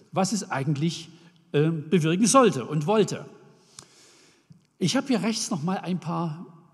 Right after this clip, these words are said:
ähm, kleine Anmerkungen hergeschrieben. Ähm, die Gemeinde gibt es, weil es das Wort gibt.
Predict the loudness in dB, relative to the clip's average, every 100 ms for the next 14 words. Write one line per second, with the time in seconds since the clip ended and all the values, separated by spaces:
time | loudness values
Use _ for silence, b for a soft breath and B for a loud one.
0 | -10 -4 -4 -4 -8 -14 -10 -6 -6 -6
1 | -6 -4 -4 -6 -8 -8 -6 -8 -8 -12
2 | -12 -14 -18 -20 _ _ b b b b
3 | _ _ _ _ _ _ _ -10 -8 -8
4 | -10 -16 -20 _ _ _ -6 -4 -4 -4
5 | -2 0 0 -2 -8 -4 -4 -4 -8 -6
6 | -6 -6 -10 -8 -4 -4 -6 -10 -10 -10
7 | -10 -10 -10 -12 -14 -14 -14 -18 -20 _
8 | -20 -20 _ -20 -20